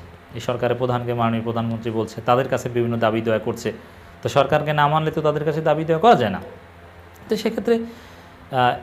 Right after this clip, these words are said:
এরকম এবি পার্টির লোকজন সবাই বিশ্বাস করে যে জামাতের এই নয় নেতাকে অন্যায়ভাবে গ্রেপ্তার করা হয়েছে। সেখানে তারা লন্ডনে বসে তারা একটা বড় সেমিনার করলো, সংবাদ সম্মেলন করলো,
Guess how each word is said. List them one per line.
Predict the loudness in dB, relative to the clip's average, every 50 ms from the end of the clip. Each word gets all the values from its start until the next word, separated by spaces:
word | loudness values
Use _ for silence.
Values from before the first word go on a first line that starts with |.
| -8 0 4
এরকম | 4 4 6 6 4 2 2 0 -4 -8 -10 -14 -14 -10 -2 2
এবি | 2 2 4
পার্টির | 4 4 4 4 2 4
লোকজন | 4 4 4 4 4 2 2
সবাই | 4 6 6 6 6 6
বিশ্বাস | 4 2 0 2 4 4 4 4 4
করে | 4 4 6
যে | 4 4 0
জামাতের | 0 0 0 0 0 2 0
এই | 0 0
নয় | 0 0 0
নেতাকে | -2 -2 -2 -4 0 0 0
অন্যায়ভাবে | 0 0 -2 -2 -2 -2 -4 -2 -2
গ্রেপ্তার | -2 -2 -2 -2 -4 -4
করা | -2 -2 -4
হয়েছে। | -4 -4 -8 -8 -10 -12 -16
সেখানে | -4 -2 0 2 2 2 4
তারা | 6 8 8 8
লন্ডনে | 8 8 6 6 4 4 2 4 4 4 6
বসে | 6 6 4 6 4 2 2 2 -2 -10 -20 -20 -20 -20 -12 0 2
তারা | 4 4
একটা | 4 4 2 2
বড় | 4 4 2 2
সেমিনার | 2 0 -2 0 0 -2 -2 -2
করলো, | 0 -2 -2 -2
সংবাদ | -2 -4 -2 -2 -2 -2
সম্মেলন | -2 -4 -6 -6 -4 -6 -4 -2
করলো, | -2 0 0 -2